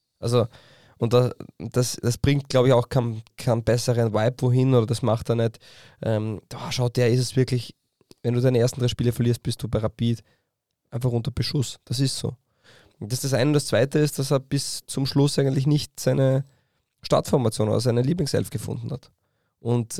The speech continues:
Europa Cup hin oder her und alle Spieler bei Laune halten, zählt nicht für mich. Also es muss trotzdem, der lask hat auch einen sehr großen Kader und da gibt's sicher unzufriedene Spieler. Nur im Endeffekt performen sie und sind Dritte in der Tabelle,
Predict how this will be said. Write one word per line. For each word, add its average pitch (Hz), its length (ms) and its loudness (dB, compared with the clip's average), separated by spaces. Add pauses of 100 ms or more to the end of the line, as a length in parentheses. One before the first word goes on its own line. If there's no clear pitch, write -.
Europa 117 300 2
Cup - 200 0
hin 139 140 2
oder 127 140 4
her 127 280 4
und 127 80 2
alle 120 160 4
Spieler - 220 0
bei 123 120 2
Laune 120 300 4
halten, 123 340 0 (960)
zählt 127 240 2
nicht 107 180 0
für - 80 -8
mich. - 280 -10 (300)
Also 110 200 -2 (200)
es 117 200 -6
muss 147 320 2
trotzdem, 123 460 -2
der 123 100 2
lask 127 260 2
hat - 80 -2
auch 135 140 2
einen 120 240 4
sehr 117 200 2
großen 110 340 0
Kader 113 260 0
und 107 100 -2
da - 40 -4
gibt's - 220 -6
sicher 143 220 0
unzufriedene 127 520 0
Spieler. 120 380 2 (440)
Nur 131 80 4
im 123 60 4
Endeffekt 127 340 2
performen 120 380 2
sie 151 180 2
und 139 100 2
sind 123 160 -2
Dritte 123 240 0
in 123 40 4
der 113 80 4
Tabelle, 120 460 2